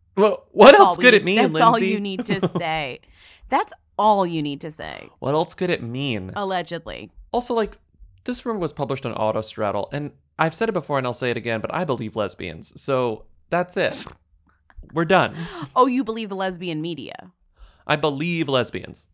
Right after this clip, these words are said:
Speaker 2: Right. Oh, great. That's what that translates
Speaker 1: I
Speaker 2: to.
Speaker 1: always believe
Speaker 2: Yeah.
Speaker 1: lesbians.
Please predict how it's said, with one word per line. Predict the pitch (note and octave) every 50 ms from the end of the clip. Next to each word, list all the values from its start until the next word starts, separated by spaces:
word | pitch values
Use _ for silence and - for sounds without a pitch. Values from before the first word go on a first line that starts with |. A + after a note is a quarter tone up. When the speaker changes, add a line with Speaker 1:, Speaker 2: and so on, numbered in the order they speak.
| _ _
Speaker 2:
Right. | F#3 F3+ F#3 D#3+ -
Oh, | - G3 F#3
great. | E3 E3+ C#3 - -
That's | - F3 - E3+
what | D#3+
that | C#3+ B2+
translates | - D#3+ A#2+ A#2 - G2+ F2+ - - -
Speaker 1:
I | F2+
Speaker 2:
to. | -
Speaker 1:
always | - C#3+ D3 D#3+ - E3 D#3+ D#3+ C#3+
believe | - D3+ C#3 C#3+ C3 B2+ B2+ A#2+
Speaker 2:
Yeah. | B2
Speaker 1:
lesbians. | B2 A#2+ A2 F#3 B2 G2+ F2+ E2+ - - _